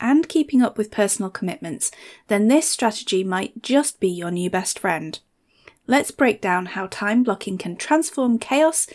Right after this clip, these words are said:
into a well-orchestrated symphony. Time blocking isn't a new concept, but it's gained a lot of traction among successful writers and entrepreneurs for a good reason.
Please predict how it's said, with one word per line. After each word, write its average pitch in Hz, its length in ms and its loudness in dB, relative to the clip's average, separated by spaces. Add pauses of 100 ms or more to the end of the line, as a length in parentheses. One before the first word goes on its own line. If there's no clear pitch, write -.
(140)
into 208 280 -2
a 165 80 -6
well-orchestrated 196 1000 -2
symphony. 156 540 -6 (1080)
Time 339 240 6
blocking 294 500 4
isn't 240 320 4
a - 20 0
new 202 160 2
concept, - 640 -6 (220)
but 240 100 4
it's - 160 0
gained 233 300 2
a 196 80 -4
lot 190 320 0
of 277 80 -4
traction 196 500 -2
among 180 320 -6
successful - 640 -4
writers 180 420 -2
and 170 140 -8
entrepreneurs 175 760 -6
for - 220 -2
a 277 60 2
good 175 360 -6
reason. 185 440 0